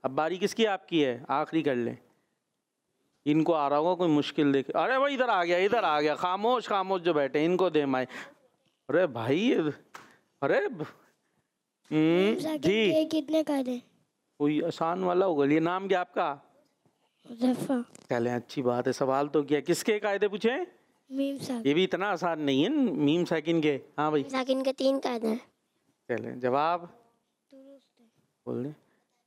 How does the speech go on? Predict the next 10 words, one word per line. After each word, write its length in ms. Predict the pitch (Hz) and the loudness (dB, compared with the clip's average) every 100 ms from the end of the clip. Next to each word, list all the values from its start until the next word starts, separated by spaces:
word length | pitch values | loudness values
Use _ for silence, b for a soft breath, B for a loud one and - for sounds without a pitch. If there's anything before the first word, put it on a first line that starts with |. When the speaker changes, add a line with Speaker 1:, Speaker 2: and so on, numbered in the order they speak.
| _ _ _ _ - | _ _ _ _ -8
Speaker 1:
अब 160 | 117 156 | -4 0
वो 80 | |
आप 200 | 147 143 - | 0 0 -4
पूछ 240 | 165 - | -4 0
लें, 220 | 196 185 - _ _ _ _ _ _ _ _ 311 294 _ _ _ _ _ _ _ - | 0 0 -6 _ _ _ _ _ _ _ _ _ _ _ _ _ _ _ _ _ -12
अब 100 | 127 | -4
आप 140 | 127 | -4
सवाल 340 | - 160 170 190 | -2 0 0 0
कर 160 | 208 | 0
लें। 200 | 208 233 | 2 0